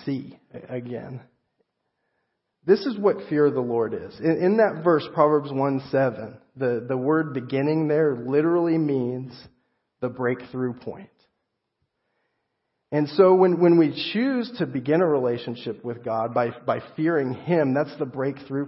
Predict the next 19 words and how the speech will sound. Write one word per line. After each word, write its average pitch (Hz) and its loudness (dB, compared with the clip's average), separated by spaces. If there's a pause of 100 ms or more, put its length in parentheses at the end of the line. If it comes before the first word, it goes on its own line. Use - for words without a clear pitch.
point. 160 -18 (600)
Life, 165 0 (460)
we, 151 -2
we 156 -2
start 190 0
to 190 -6
get 170 2
our 139 0
bearings 123 -6 (260)
a-, 135 -8
on 131 -2
life, 120 -6 (160)
and, 131 -6
and 139 -2
we're, 143 -4
we're 139 -4
able 170 2
to, 151 -8
to 143 -10